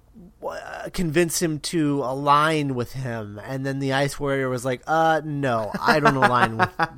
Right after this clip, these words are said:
Speaker 1: douchebags." And then, <laughs> and then he got, like, a scary look on his face, and then we
Speaker 2: Yes.
Speaker 1: cut away because this is a kid's show.
Speaker 2: Uh, which is, which is f-,
Speaker 1: Um,
Speaker 2: which is
Speaker 1: so
Speaker 2: fine. I
Speaker 1: I,
Speaker 2: just,
Speaker 1: I think,
Speaker 2: it was
Speaker 1: I, I think
Speaker 2: weird
Speaker 1: you got
Speaker 2: because, um, the storytelling in this episode was actually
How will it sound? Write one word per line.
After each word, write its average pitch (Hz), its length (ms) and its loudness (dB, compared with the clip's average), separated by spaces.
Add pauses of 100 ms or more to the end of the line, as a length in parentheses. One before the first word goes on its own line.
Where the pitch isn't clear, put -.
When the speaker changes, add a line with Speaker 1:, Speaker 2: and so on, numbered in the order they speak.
(160)
Speaker 1:
douchebags." 117 720 -6
And 120 160 -10
then, 117 220 -8 (1080)
<laughs> - 80 -8 (1080)
and 190 160 6
then 202 140 8
he 202 140 8
got, 196 200 8
like, 180 160 8
a 175 60 8
scary 170 420 6
look 160 220 6
on 143 140 4
his 139 140 -2
face, 131 320 0
and 131 120 -4
then 131 100 -2
we 131 60 -2
Speaker 2:
Yes. - 100 -8
Speaker 1:
cut 139 140 0
away 123 260 2
because 113 320 -6
this 110 240 -10
is 110 60 -8
a 120 60 -6
kid's 110 260 -8
show. - 120 -12
Speaker 2:
Uh, - 20 -12
which - 200 4
is, 208 120 -2
which 269 180 4
is 247 160 0
f-, - 120 -8
Speaker 1:
Um, 117 420 0 (400)
Speaker 2:
which 208 180 0
is 214 80 -4
Speaker 1:
so - 100 0
Speaker 2:
fine. 180 140 8
I 175 60 8
Speaker 1:
I, - 20 2
Speaker 2:
just, 175 240 2
Speaker 1:
I 180 80 2
think, 190 180 0
Speaker 2:
it 190 60 2
was 202 100 4
Speaker 1:
I, 156 40 0
I - 20 0
think 175 180 -2
Speaker 2:
weird 226 320 4
Speaker 1:
you 190 80 0
got - 40 -6
Speaker 2:
because, 151 380 4 (300)
um, 135 520 6
the 147 180 -4
storytelling 151 640 2
in 123 80 -2
this 127 100 -4
episode 127 280 -2
was 123 80 -4
actually 117 220 -4